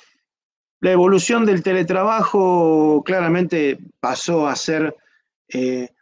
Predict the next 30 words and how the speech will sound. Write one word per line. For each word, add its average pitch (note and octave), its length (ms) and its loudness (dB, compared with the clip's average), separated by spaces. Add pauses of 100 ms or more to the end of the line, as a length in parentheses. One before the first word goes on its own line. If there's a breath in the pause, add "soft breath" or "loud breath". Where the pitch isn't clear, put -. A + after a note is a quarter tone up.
mucho D#3+ 280 -4
menos D#3+ 180 -4
traumático C#3+ 680 -2
el B2 120 0
home E3+ 200 0
office. F#3+ 440 -2 (380 loud breath)
Lo C3 220 2
que C3 140 0
yo D3 140 0
entiendo D#3 540 0
que, A#2+ 480 -2 (320)
que B2 100 -4
nos A#2+ 180 -6
está C3+ 240 -4
pasando D3+ 480 -2
es C3 120 -2
que B2 140 -6
en A2+ 160 -8
la A2 500 -8
elasticidad B2+ 880 0
de B2 120 4
la A#2 260 2
infraestructura A#2+ 880 0
de B2 120 4
telecomunicaciones A#2 1300 -4
y, A2+ 160 -6
y G#2+ 160 -12
de A2 140 0
redes B2+ 420 2
de, G#2 280 -8